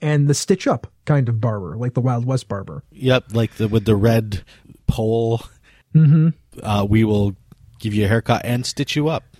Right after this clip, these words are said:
Speaker 1: Yeah, I mean, you need that arm off? No problem.
Speaker 2: Mm-hmm.
Speaker 1: Um, but they are a spy for Bahamut, um,
Speaker 2: Mm-hmm.
Speaker 1: and they're spying on Tiamat's followers, and they're looking for Arkan the Cruel, which,
Speaker 2: Right.
Speaker 1: for those who don't know, Arkan the Cruel is, uh, if I remember correctly, Joe Manganiello's character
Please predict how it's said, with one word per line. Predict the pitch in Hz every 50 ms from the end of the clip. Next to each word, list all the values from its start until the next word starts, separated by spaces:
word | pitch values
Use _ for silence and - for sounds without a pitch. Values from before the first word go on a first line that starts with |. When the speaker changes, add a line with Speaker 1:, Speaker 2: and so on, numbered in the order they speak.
| - - -
Speaker 1:
Yeah, | 190 269 233 151 113 - -
I | 165 156 147
mean, | 147 147 147 151
you | 156 156 160
need | 170 160
that | 165 165 -
arm | 147 160 170 196
off? | 240 277 214 - - - - _ -
No | 226 247
problem. | - - 185 143 120 101 101 101 107 - _ - -
Speaker 2:
Mm-hmm. | 107 113 120 123 170 214 - _ _ _ -
Speaker 1:
Um, | 156 143 135
but | 160 165 165
they | 143 175 208
are | 226 226 233 - -
a | 175 160 143
spy | - - - - - - 170 170 156 143 127 123 120
for | - - - - 160 147 139 131
Bahamut, | 117 131 123 - - - 160 160 156 139 117 110 - - - - - - - _ _ _ _ -
um, | 131 120 117 110
Speaker 2:
Mm-hmm. | 110 120 -
Speaker 1:
and | 139
they're | 143 135
spying | - - - 160 156 147
on | 135 127
Tiamat's | - - - 160 143 139 - -
followers, | - 156 143 131 120 120 117 113 113 - - - - - - - - - - -
and | 143 139 139 135 135 135 131 131 131
they're | 143 143 160 160 160
looking | 151 160 185 185 208 190 175 151
for | - - 151 147 - _ _ - -
Arkan | 156 160 - - 165 156 147 143
the | 123 123
Cruel, | - - - - 135 113 95 90 - - _ _ _
which, | 165 160 143 -
Speaker 2:
Right. | - - - - - - _ _
Speaker 1:
for | - - 151
those | 160 175 139
who | 165
don't | 180 185 180
know, | 190 196 180 165 147
Arkan | 143 147 151 - 170 156
the | 151 143
Cruel | - - 170 160 156 165
is, | 160 151 143 135 123
uh, | 139 135 131 127 131
if | 127 127
I | 139
remember | 143 147 147
correctly, | 143 151 143 - 139 135
Joe | - - 147 147
Manganiello's | 151 143 147 147 135 139 143 139 131 127 123 -
character | - - 147 135 127 120 - - 107 101 98 -